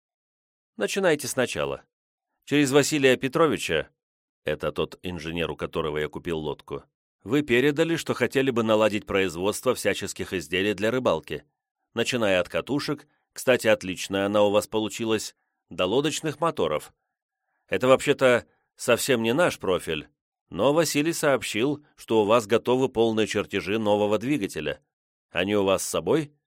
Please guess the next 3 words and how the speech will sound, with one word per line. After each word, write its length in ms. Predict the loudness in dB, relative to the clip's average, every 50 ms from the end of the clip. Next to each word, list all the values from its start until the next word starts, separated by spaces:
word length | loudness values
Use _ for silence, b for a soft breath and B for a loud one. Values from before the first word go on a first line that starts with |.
| _ _ _ _ _ _ _ _ _ _ _
"Конечно. 580 | -8 -6 -4 -2 -2 -4 -2 -2 -4 -4 -4 -6 _ _ _ _ _ _ _ _
Извольте 500 | -6 -4 -4 0 0 2 0 2 0 -2
взглянуть". 580 | -4 -4 -2 -2 -2 0 0 -2 -4 -6 -10